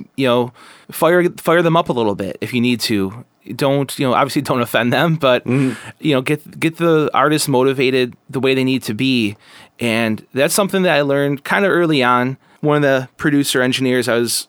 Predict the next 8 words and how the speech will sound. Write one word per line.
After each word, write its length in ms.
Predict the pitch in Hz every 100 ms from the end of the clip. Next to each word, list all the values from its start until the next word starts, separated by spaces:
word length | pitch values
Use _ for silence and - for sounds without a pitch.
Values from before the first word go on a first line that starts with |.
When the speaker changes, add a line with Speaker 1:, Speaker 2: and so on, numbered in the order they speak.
| -
Speaker 1:
learning 300 | 135 139 135
from 400 | - 123 127 120
was 100 | 113
kinda 200 | - 135
like 140 | 135 107
the 120 | 107
Zen 320 | 104 113 120
master, 580 | 110 113 - 117 117